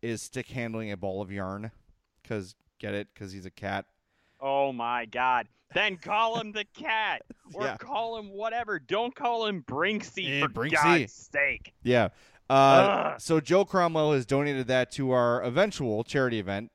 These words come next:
Speaker 1: um, that's still to be announced. We're working on it, um, but it's happening. It's gonna be at Rabid Brewing in Homewood. It's coming soon, probably November.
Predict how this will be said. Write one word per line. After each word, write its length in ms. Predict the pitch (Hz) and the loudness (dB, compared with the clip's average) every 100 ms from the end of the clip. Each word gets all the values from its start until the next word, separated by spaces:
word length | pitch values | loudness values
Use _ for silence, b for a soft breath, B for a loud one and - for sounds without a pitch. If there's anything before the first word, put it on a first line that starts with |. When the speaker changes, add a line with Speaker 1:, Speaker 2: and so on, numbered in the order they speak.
| - | -12
Speaker 1:
um, 320 | 104 104 98 | -6 -6 -6
that's 300 | 98 101 - | -8 -8 -12
still 440 | - - 226 247 233 | -16 -4 -2 -2 -4
to 120 | 208 | -4
be 120 | 214 | -2
announced. 420 | 208 185 147 135 | 0 2 2 0
We're 100 | 139 | -2
working 300 | 165 180 143 123 | 0 0 -2 -2
on 140 | 123 | -2
it, 160 | 127 - b b b b | -4 -10 b b b b
um, 200 | 123 123 | 0 2
but 100 | 123 | 0
it's 120 | 147 156 | 0 6
happening. 440 | 175 165 156 151 | 6 6 0 -4
It's 120 | 113 | -6
gonna 160 | 143 147 | -2 0
be 100 | 143 | 0
at 100 | 127 | 2
Rabid 280 | 131 127 117 | 2 2 -2
Brewing 300 | 120 127 120 | -2 0 -2
in 60 | 110 | -4
Homewood. 440 | 120 117 113 107 - _ _ - | -4 -2 -2 -4 -8 _ _ -10
It's 140 | 113 - | -10 -4
coming 280 | 160 156 | -2 -2
soon, 260 | 131 131 120 | -6 -6 -4
probably 260 | - 156 160 | 0 2 2
November. 520 | 147 127 123 123 | 0 0 0 0